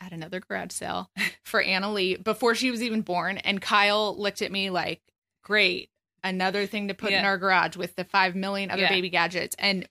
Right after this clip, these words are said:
Speaker 1: we don't even have a newborn, much less a
Speaker 2: Right.
Speaker 1: walker. But I was like, "No, I promise.
Speaker 2: Yeah.
Speaker 1: This is just one of my motherhood dreams
Speaker 2: Yeah.
Speaker 1: fulfilled, a shopping cart." So, I mean, the moment that she could walk, actually
Speaker 2: Yeah.
Speaker 1: before she could
Speaker 2: Yeah.
Speaker 1: even walk, when she was cruising,
Speaker 2: Yeah.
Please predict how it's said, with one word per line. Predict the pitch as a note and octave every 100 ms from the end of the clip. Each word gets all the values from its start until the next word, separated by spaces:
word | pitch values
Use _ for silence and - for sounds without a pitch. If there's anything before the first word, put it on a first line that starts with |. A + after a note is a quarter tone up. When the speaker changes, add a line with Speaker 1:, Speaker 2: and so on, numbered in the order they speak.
| -
Speaker 1:
we | G#3
don't | G#3 G#3
even | G3+ F#3+
have | F#3 F#3+ E3+ -
a |
newborn, | G#3 C4+ B3+ A#3+ G#3
much | G3
less | G3 E3+
a |
Speaker 2:
Right. | G3
Speaker 1:
walker. | F3 - - - - - -
But | G#3+
I | G3+
was | F#3
like, | F#3
"No, | G#3 G#3+
I | G#3
promise. | - G#3+ G3 F#3+ F#3+
Speaker 2:
Yeah. | G3 G3
Speaker 1:
This | G3
is | G#3 F#3
just | G3 -
one | G3+
of | F#3+
my | F3+
motherhood | F3 E3+ G3+ G#3+
dreams | F#3 G#3 G3+
Speaker 2:
Yeah. | G3 F3+
Speaker 1:
fulfilled, | - B3 A3+ G3
a |
shopping | - G3+ G3
cart." | E3 - - - -
So, | B3+ A#3 - _ _ _ _ _ _ -
I | A#3
mean, | B3+ A#3 - _ _ -
the | F#3+ B3+
moment | A#3 A3+ A#3+ C4+ D4 -
that | G#3 G3 -
she | - A3+
could | - F#3
walk, | F#3 E3 -
actually | C#4 G4 G4+
Speaker 2:
Yeah. | A3+
Speaker 1:
before | A#3+ - C4+
she | F4+ F4 C4
could | G#3+
Speaker 2:
Yeah. | G#3+ C#4+
Speaker 1:
even | A3
walk, | G#3 G#3
when | G#3
she | C4
was | C4+ -
cruising, | - C4 G#3 F3+
Speaker 2:
Yeah. | F#3+ F#3